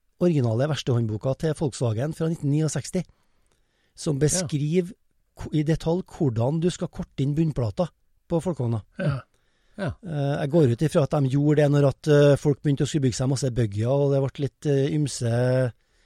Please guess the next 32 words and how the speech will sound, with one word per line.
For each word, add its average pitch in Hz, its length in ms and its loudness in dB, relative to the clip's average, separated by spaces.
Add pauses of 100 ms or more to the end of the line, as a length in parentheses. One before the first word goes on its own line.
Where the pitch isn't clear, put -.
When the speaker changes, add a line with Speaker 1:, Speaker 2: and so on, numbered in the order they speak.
(140)
Speaker 1:
resultat 123 460 -4
av, 139 200 0
eh, 135 580 0 (420)
sj-, 247 320 -12
hjemmekken 131 600 -2
der. 156 140 0 (380)
Speaker 2:
Ja. 160 120 -8 (680)
Speaker 1:
Så 175 220 -2
vi 185 80 6
ko-, 220 100 -4
vi 165 120 -2
fulgte - 340 -4
den, 185 220 2
eh, 190 280 2
vi 170 200 -4
fulgte 175 440 -4
den 170 140 0
bruksanvisningen 147 680 -2
der, 196 440 -2
og 147 180 -2
korta 135 300 -6
bunnplate 151 840 -2
og 143 480 0
karosseri, 151 720 -2
og 135 460 0 (920)
jeg 131 100 -16
fikk 160 180 -8
vel 139 140 0
sveisa 160 600 -2
det 160 140 -2
meste 170 400 -4
sammen. 127 840 -2